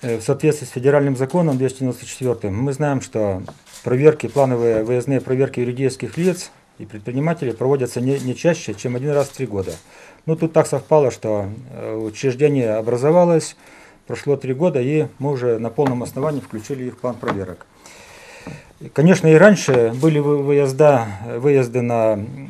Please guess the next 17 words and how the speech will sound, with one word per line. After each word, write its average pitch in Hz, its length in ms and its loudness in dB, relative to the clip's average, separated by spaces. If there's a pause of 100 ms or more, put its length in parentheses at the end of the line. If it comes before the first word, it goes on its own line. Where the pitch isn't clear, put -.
(340)
э, 120 260 -14 (200)
территорию, 151 800 6
вот, 139 380 0
отдельных 127 420 -2
госинспекторов 143 760 -2 (140)
с - 60 -14
отдельными 131 400 -2
заданиями. 143 680 -2 (460)
Вот, 113 240 -6
мы, 151 160 -2
в 147 60 -6
принципе, 113 680 -4
знали 135 320 -2
и 123 40 -4
владели 127 340 -4
ситуацией, 143 640 -2 (380)
но, 113 340 -4